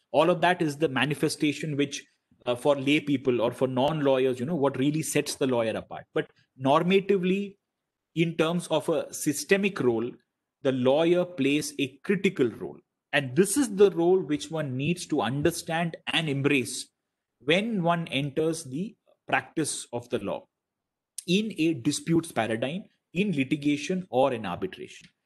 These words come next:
How exactly do you f-, do we fulfill this role? What are the challenges that lie ahead? What are the aspects we need to bear in mind is something which we will deal with in each of the individual classes,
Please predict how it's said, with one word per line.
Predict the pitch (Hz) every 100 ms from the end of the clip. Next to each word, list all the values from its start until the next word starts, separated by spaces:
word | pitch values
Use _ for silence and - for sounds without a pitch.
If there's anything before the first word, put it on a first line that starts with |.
| _ _
How | 156 170
exactly | 139 127 175 185 208
do | 185
you | 190
f-, | 190 147 135
do | 165 180 - 139 135
we | 160
fulfill | - 160 165 196
this | 175 185
role? | 165 170 175 180 _ _ _ -
What | 143 165
are | 160
the | 156
challenges | - 131 156 170 190 185
that | 160 160
lie | 151
ahead? | 156 151 151 165 - _ _ _ _
What | 135 151
are | 165
the | 156 143
aspects | 131 - 180 180 -
we | 160
need | 151 156
to | 156
bear | 139 139 147
in | 147
mind | 143 185 - _ -
is | 147
something | 143 143 180 160
which | 143 -
we |
will | 147 135
deal | 123 131 160 143
with | 180 - _ _
in | 143 165
each | 139 147 -
of | 139 127
the | 135
individual | 120 123 135 123 113
classes, | - 95 - 247